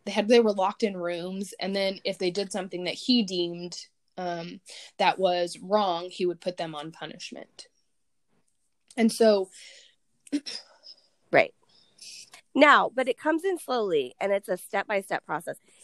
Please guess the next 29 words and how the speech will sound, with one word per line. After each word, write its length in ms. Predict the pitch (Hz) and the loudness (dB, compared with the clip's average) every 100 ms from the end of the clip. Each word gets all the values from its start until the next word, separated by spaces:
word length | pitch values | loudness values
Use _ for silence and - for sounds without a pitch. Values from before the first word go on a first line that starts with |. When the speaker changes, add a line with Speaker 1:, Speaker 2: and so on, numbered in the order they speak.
| - | 4
Speaker 2:
It's 280 | 208 220 - | 4 4 -2
not, 480 | 240 202 214 214 - _ - _ _ _ _ - | -2 0 0 -2 -6 _ -20 _ _ _ _ 0
it, 200 | 220 - | 0 2
it 180 | 233 214 | -2 0
wasn't, 520 | 226 247 277 226 214 - - - | 0 0 0 -2 -4 -10 -14 -2
um, 520 | 196 185 175 175 - _ _ - | 0 0 0 -2 -6 _ _ -12
you 240 | 196 240 | -8 0
know, 140 | 208 185 | 4 4
like, 200 | 180 - | 2 2
kind 160 | 208 | 2
of 80 | 190 | 2
what 200 | 180 175 | 0 -2
we 100 | 180 | -4
talk 220 | 185 160 | -4 -6
about 260 | 180 156 175 | 0 0 4
when 160 | 170 | 2
we 80 | 165 | 2
do 180 | 170 165 | 2 2
our 120 | 151 | 2
domestic 400 | 160 160 - - | 2 -2 -2 0
violence 500 | 160 165 156 - - _ _ | 2 4 2 -4 -18 _ _
talk 260 | - 160 - | 0 0 2
and 160 | 160 - | -4 -2
stuff 180 | 156 - | -2 -2
is 280 | - 160 180 | -2 -2 -2
that, 260 | - 151 - _ - - _ 202 | 0 0 -2 _ -20 -20 _ 2
um, 440 | 185 170 151 98 _ _ _ _ _ _ | 4 4 0 -8 _ _ _ _ _ _
it 180 | 262 247 | -2 0
wa-, 120 | 254 | 0